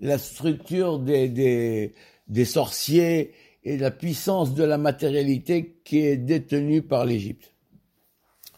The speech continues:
Donc c'est au niveau de la conception des choses, du savoir, de la connaissance. Maintenant, Moshe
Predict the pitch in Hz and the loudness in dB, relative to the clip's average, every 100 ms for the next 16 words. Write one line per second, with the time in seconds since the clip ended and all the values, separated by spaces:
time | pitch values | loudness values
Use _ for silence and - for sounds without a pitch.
0 | _ _ _ _ _ _ _ _ _ _ | _ _ _ _ _ _ _ _ _ _
1 | 104 95 143 156 143 147 165 170 147 131 | -4 4 6 6 4 0 0 -2 -2 -6
2 | 135 208 214 135 185 151 - 185 156 127 | -6 -6 -6 -4 -6 -6 -4 -4 -2 -4
3 | - - 85 - _ _ _ - 120 143 | -6 -12 -14 -20 _ _ _ -6 -2 0
4 | 175 156 135 151 120 107 90 135 143 135 | 2 2 4 2 0 -2 -2 2 2 4
5 | 156 131 104 - 82 - _ _ _ _ | 2 2 -2 -8 -14 -18 _ _ _ _
6 | _ _ _ _ _ _ _ _ _ _ | _ _ _ _ _ _ _ _ _ _
7 | _ - 117 131 135 117 98 - _ - | _ -2 0 4 4 2 -2 -12 _ -8
8 | 92 110 113 127 - | -2 0 4 2 2